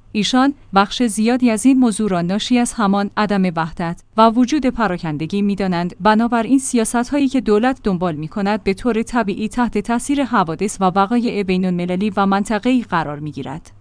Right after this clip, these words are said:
اما روی کار آمدن دولت با اتفاقات ناخوشایندی از جمله تشدید جنگ در منطقه، حملات وحشیانه رژیم صهیونیستی به غزه و جنوب لبنان و ترور رهبران مقاومت در ایران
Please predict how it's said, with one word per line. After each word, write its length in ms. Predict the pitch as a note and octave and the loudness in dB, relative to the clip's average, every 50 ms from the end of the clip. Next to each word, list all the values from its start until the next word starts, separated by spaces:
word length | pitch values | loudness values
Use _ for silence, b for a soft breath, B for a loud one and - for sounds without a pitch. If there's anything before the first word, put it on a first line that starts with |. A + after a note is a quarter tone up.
| - | 0
اما 220 | - B3 C#4 D4+ D4+ | 4 4 4 4 4
روی 260 | C4+ C#4 B3 A3+ G3+ | 4 2 2 0 0
کار 260 | - G#3+ G3 F3+ - - | -2 -2 -4 -4 -4 -2
آمدن 380 | - G3+ G3 G3 G3+ G3+ B3+ C4 | -2 0 0 0 0 2 2 2
دولت 580 | C4 B3+ - G#3 F#3 F3+ G3 G#3+ C4 - - - | 2 2 2 0 0 0 0 -2 -2 -4 -4 -2
با 100 | G#3+ G3 | -2 -2
اتفاقات 680 | - G3 G#3 - A3+ A3 - A#3 - - C4+ C#4 C4 | -2 -2 -4 -4 -4 -4 -4 -4 -4 -4 -4 0 2
ناخوشایندی 760 | C#4+ B3+ A#3+ A3+ - A3+ G3 - A#3 A3+ A3+ A#3+ A#3 A3 A3+ | 4 4 4 4 2 -2 -4 -2 -2 -2 0 0 -2 -2 -2
از 140 | G3+ F#3+ F#3+ | -4 -4 -4
جمله 260 | - G3+ G#3 G#3 A#3+ | -4 -4 -4 -4 -4
تشدید 460 | A#3+ - A3 F#3+ - - - G#3 F3+ F3+ | -4 -4 -6 -6 -6 -6 -6 -6 -6 -6
جنگ 360 | E3 - G3 F#3 F#3+ F#3+ F#3 - | -6 -4 -4 -2 -2 -4 -4 -2
در 160 | G#3 F#3 F3+ | -2 -2 -2
منطقه، 560 | E3+ E3+ F#3 - A3+ G3+ F#3+ A3 G#3+ A#3 A3 - _ - | -2 -4 -4 -4 -4 -6 -4 -4 -6 -6 -6 -10 _ -4
حملات 520 | - B3 A#3+ A#3 B3 B3 C#4 D4+ D4 C4+ A#3 | 0 4 4 6 6 4 4 2 0 0 0
وحشیانه 640 | G3 F#3+ F#3+ F#3+ - - A#3+ A#3+ A#3+ B3+ C4 A#3+ A#3+ | 0 -2 -2 -2 -2 -2 0 2 2 2 2 2 0
رژیم 380 | A3 A#3 A3+ G#3 B3 A#3+ A#3+ A3+ | -2 -2 -2 0 2 2 2 2
صهیونیستی 680 | - G#3 F#3 F3+ F3 F3+ F3 F#3 G#3 - - C#4 C4+ | 0 -2 -4 -2 -2 -4 -4 -4 -6 -4 -4 -2 -2
به 140 | A3 G#3 F#3+ | -2 -2 -2
غزه 360 | - E3+ E3 - - A3+ A3+ - | -4 -4 -4 -4 -4 -4 -2 -2
و 80 | G#3 F#3+ | -2 -4
جنوب 360 | - - E3+ F3 G3 G#3 A3+ | -4 -4 -4 -4 -4 -4 -4
لبنان 480 | G3+ F3+ D#3+ D3 C3+ F3 F#3 G#3+ A#3+ A#3 | -4 -4 -4 -6 -6 -4 0 0 2 2
و 100 | B3+ B3 | 2 0
ترور 360 | B3 - A3 G3 G#3 G#3 A3 | 0 -2 -2 -2 -2 -2 -2
رهبران 520 | G3+ F#3+ F#3 F3+ - F#3+ F#3 G#3 A3+ A#3 A3+ | -2 -2 -4 -4 -4 -4 -2 -2 0 0 0
مقاومت 640 | G3+ F3 D#3+ E3 D#3 D#3 D#3+ E3 E3 F3 G3+ - - | 0 -2 -4 -6 -6 -6 -4 -4 -4 -4 -6 -6 -4
در 140 | - G3 F3+ | -4 -4 -4
ایران 400 | - - D#3+ D3+ C#3+ C#3+ C#3 | -4 -6 -8 -8 -8 -8 -10